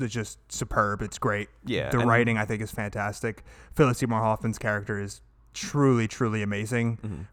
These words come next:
Speaker 1: Joaquin Phoenix the, his portrayal of a broken man. Uh, you know, he, he always just kind of excels
Speaker 2: Yeah.
Speaker 1: a bit, uh, when, when his character is somebody who is truly struggling with mental illness.
Speaker 2: Mm-hmm.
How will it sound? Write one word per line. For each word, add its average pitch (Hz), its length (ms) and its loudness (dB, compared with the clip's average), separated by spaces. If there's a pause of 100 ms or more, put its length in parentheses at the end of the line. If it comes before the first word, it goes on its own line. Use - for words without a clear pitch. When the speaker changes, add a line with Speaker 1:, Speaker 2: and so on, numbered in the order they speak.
(280)
Speaker 1:
Joaquin 131 460 2
Phoenix 120 560 0 (500)
the, 127 200 0
his 123 220 0
portrayal 120 520 4
of 107 80 4
a 113 60 2
broken 107 520 0
man. 104 580 -2
Uh, 113 100 -10
you 131 160 0
know, 135 160 8
he, 139 220 0
he 156 160 6
always 151 600 6
just - 220 -2
kind 120 180 2
of 107 60 -2
excels 107 800 -2 (340)
Speaker 2:
Yeah. 139 220 4
Speaker 1:
a 123 40 6
bit, 113 160 0 (140)
uh, 120 80 2
when, 110 440 0
when 113 120 2
his 110 200 -2
character 110 460 2
is 107 80 -4
somebody 107 260 0
who 110 140 -2
is 107 180 -4 (240)
truly 110 360 0
struggling 107 500 -2
with 107 160 -2
mental 107 500 -2 (320)
illness. 120 520 0
Speaker 2:
Mm-hmm. 117 200 -4